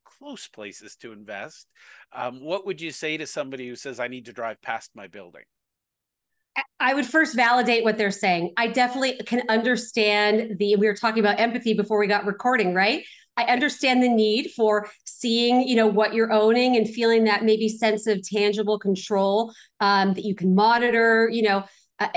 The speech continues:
Speaker 2: that, that makes perfect sense. And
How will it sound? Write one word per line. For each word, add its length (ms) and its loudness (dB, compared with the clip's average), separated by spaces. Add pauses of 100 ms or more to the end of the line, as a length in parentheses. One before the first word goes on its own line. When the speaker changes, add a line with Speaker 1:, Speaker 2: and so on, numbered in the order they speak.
Speaker 2:
that, 460 0
that 160 2
makes 320 0
perfect 380 -2
sense. 640 -2 (1000)
And 560 4